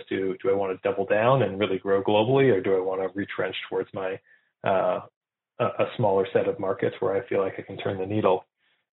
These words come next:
Um, and clearly we're seeing M and A, right, with the, uh, the recent transaction between Eaton Vance and Morgan Stanley, right? M and A is clearly back on the table. Um, and making those kind of really large, um,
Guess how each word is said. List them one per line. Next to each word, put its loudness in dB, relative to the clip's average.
Um, 4
and 6
clearly 6
we're 4
seeing 4
M 4
and 4
A, 4
right, 0
with -2
the, 0
uh, 0
the -4
recent -2
transaction 0
between -2
Eaton -6
Vance 0
and -4
Morgan 0
Stanley, 2
right? 2
M 0
and 2
A 4
is -8
clearly 2
back 0
on -4
the -6
table. 4
Um, 4
and 0
making 0
those 6
kind -2
of -8
really 4
large, 6
um, 0